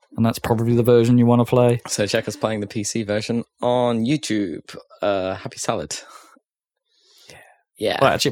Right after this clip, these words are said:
Speaker 1: maybe, maybe that three sixty version's okay. They, they did do a re-release for three sixty, which,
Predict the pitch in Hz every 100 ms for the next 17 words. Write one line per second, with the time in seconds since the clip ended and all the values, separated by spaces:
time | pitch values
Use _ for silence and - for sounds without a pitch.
0 | 208 269 131 180 - - - - - -
1 | 65 67 65 - - - - - - _
2 | _ _ _ _ 117 107 107 104 87 90
3 | 80 82 80 80 82 85 - 76 - -
4 | - 76 - _ - -